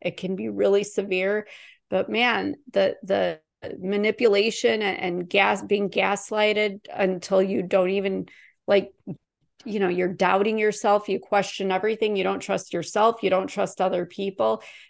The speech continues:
that can really muck up your life a hundred percent in every way, in, in your career, in your home, eh, you know, in love, it, with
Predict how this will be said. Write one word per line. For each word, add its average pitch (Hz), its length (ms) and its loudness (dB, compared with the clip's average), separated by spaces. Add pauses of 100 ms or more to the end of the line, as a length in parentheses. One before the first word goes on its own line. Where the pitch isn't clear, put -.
that 220 180 4
can 233 200 0
really 220 260 4
muck 202 300 -2
up 190 180 -2
your 185 140 0
life 180 380 0
a 190 260 -4 (200)
hundred 190 360 -6
percent 190 520 -2
in 202 140 4
every 202 300 2
way, 196 560 -2
in, 202 160 0
in 185 260 -4
your 180 320 -2 (100)
career, 233 640 4 (120)
in 180 140 -2
your 175 180 -2
home, 226 540 -2 (100)
eh, - 160 -6
you 190 180 -2
know, 180 200 -4
in 185 240 -4
love, 220 540 2
it, - 280 -2
with 170 180 -4